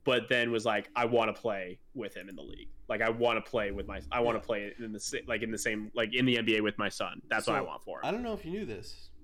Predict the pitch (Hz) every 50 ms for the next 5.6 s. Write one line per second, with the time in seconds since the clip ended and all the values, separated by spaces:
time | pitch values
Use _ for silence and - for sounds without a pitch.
0 | - - - - - - - - 120 123 123 120 120 120 - - - - 196 277
1 | 311 320 311 - - - - - 185 214 - 247 233 214 196 185 175 156 139 123
2 | 123 135 147 160 151 143 127 120 123 123 120 104 104 104 - 107 95 - 180 208
3 | - - - 131 131 135 123 - - 127 123 113 104 - - - - - 110 110
4 | 107 104 101 101 98 101 104 104 98 123 147 170 170 156 156 165 151 120 110 131
5 | 160 - - 175 180 160 147 151 127 98 - -